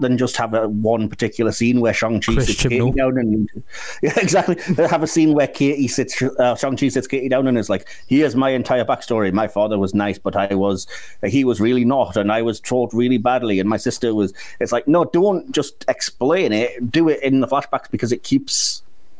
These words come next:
Speaker 1: it keeps things moving, and it keeps
Speaker 2: Yeah.
Speaker 1: things being action-based rather than,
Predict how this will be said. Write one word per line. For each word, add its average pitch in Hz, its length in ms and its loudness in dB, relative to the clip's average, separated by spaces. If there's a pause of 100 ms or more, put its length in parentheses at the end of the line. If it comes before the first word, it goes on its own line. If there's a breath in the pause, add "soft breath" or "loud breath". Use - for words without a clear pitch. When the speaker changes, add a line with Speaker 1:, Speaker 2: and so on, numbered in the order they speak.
(280)
Speaker 1:
it - 120 -8
keeps - 300 -2
things 160 280 0
moving, 170 520 4
and 143 100 2
it - 120 -4
keeps 143 300 -2
Speaker 2:
Yeah. 123 140 0
Speaker 1:
things 135 360 0
being 127 360 0
action-based 147 720 0
rather 123 260 2
than, 110 260 0